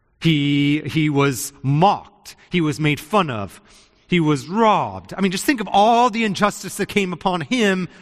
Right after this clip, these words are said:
amongst all people. He should be standing there saying, "No, it's you who I'm saved from." And yet, as he thought about the gospel, as he thought about what he was saved from,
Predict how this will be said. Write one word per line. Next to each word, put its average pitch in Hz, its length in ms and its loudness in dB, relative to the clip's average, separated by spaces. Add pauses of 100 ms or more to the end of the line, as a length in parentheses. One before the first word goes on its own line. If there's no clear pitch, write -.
(120)
amongst 180 420 -2 (160)
all 277 240 6
people. 208 400 -6
He 269 300 2
should 190 240 -6
be 180 80 -2
standing 175 280 -4
there 165 140 0
saying, 165 300 0 (200)
"No, 175 400 2 (280)
it's 139 240 -6
you 196 380 4
who 156 120 0
I'm 131 140 0
saved 123 360 -4
from." 87 380 -8 (1800)
And 147 140 0
yet, 147 120 2
as 151 160 -2
he 170 120 -2
thought 160 320 -2
about 160 300 -2
the 190 80 -8
gospel, 139 500 -2
as 131 100 -2
he 131 80 -6
thought 151 220 0
about 151 260 0 (140)
what 165 140 0
he 170 100 -4
was 147 160 -2
saved 151 320 0
from, 170 540 -2